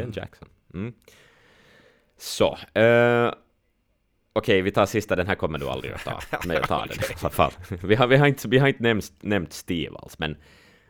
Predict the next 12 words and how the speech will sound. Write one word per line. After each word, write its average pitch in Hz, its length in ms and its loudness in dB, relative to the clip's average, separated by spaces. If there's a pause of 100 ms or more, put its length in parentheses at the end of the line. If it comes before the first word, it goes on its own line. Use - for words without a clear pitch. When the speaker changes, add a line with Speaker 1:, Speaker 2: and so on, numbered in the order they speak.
(320)
Speaker 1:
hans 120 260 2
bas 110 600 4
så 87 120 -6
skulle 87 200 -2
ju 82 80 2
nästan 73 320 -4
vara 73 100 -4
värd 71 340 -4
ett - 120 -14
avsnitt 64 540 -10
i 71 40 -6
sig 71 360 -6